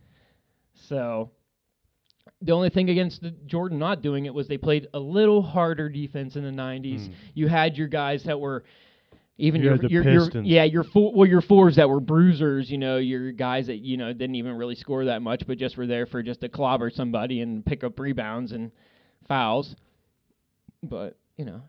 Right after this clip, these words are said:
Speaker 1: eh, Kobe played in that a little bit. He was ninety-six. Ninety-six he got drafted. At seventeen years old, the youngest guy to ever get drafted in the N B A.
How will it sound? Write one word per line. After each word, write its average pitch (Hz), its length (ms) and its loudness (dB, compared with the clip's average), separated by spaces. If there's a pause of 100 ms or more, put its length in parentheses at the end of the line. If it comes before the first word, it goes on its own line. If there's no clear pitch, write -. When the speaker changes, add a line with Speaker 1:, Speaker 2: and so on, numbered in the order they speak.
Speaker 1:
eh, 226 280 -12 (460)
Kobe 214 200 -4
played 196 200 -2
in 151 60 -8
that 131 120 -8
a 117 40 -6
little 110 220 -6
bit. - 240 -14 (720)
He 208 80 -4
was 190 100 -8
ninety-six. 190 600 -6 (220)
Ninety-six 170 480 -6
he 135 80 -4
got 98 120 -6
drafted. 95 440 -14 (260)
At - 160 -10
seventeen 208 640 2
years 180 180 0
old, 123 180 2
the 120 60 0
youngest 143 320 -4
guy 147 160 -2
to - 100 -6
ever 151 220 -6
get 156 140 -8
drafted 147 360 -8
in 127 100 -6
the 117 100 -6
N 120 100 -8
B 110 140 -8
A. 95 180 -10